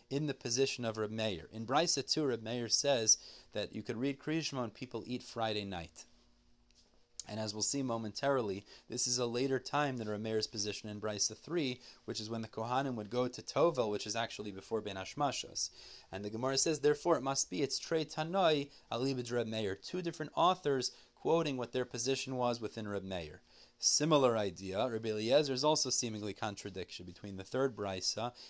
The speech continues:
and his position in the Mishnah, because in the third Brisa he says it's the time of Kriyash Mashal Arvis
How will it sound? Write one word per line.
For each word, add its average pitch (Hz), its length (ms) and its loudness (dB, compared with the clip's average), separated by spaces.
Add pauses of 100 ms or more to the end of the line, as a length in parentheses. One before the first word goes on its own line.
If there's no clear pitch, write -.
and 113 140 -2
his 110 120 -2
position 104 500 -4
in 117 80 -6
the 147 100 -2
Mishnah, 170 320 -2
because 107 240 -4
in 113 80 -6
the 117 80 -6
third 156 260 -4
Brisa 107 380 0
he 107 160 -8
says 104 440 0 (300)
it's 110 240 -8
the 104 300 -6
time 131 260 0
of 120 160 -4
Kriyash 127 280 0
Mashal 113 360 -4
Arvis 120 460 2